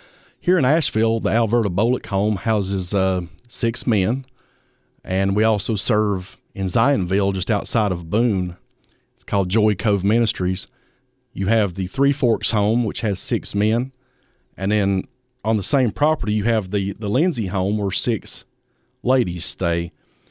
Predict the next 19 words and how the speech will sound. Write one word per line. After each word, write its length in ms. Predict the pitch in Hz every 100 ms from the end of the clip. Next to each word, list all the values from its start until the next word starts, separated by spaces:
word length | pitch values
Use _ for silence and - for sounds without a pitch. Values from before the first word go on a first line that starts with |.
| _ _ _
So 200 | - 113
the, 200 | 104 98 110
the 140 | 117
developmental 600 | 107 104 143 123 123 113
disabled 580 | 98 123 - 120 101 101
adults 500 | 98 110 - - - - _ _ _ _ -
are 140 | 104
in 80 | 101
great 280 | 110 107 98
need 200 | 104 98
as 140 | 92
well. 240 | 110 107
They're, 320 | 98 107 110 104
they 140 | 107 107
are 160 | 117
in 100 | 110
need 220 | 101 110 95
of 120 | -
caretakers, 840 | - 117 107 113 104 107 107 -